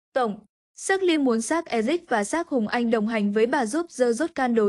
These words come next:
thực hiện giấc mơ đem nến thơm của chính tay các em làm ra để xuất khẩu.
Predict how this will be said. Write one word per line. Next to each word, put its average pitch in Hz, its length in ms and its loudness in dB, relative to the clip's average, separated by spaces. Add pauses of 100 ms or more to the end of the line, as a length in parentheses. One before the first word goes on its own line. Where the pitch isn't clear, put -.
thực 220 140 -2
hiện 233 240 0
giấc 320 180 -4
mơ 254 180 0
đem 220 260 0
nến 214 180 0
thơm 262 260 -2
của 208 120 0
chính 208 240 -2
tay 254 300 0
các 320 160 -4
em 254 220 -2
làm 202 180 0
ra 208 300 0
để 196 180 0
xuất 285 200 -4
khẩu. 202 360 -2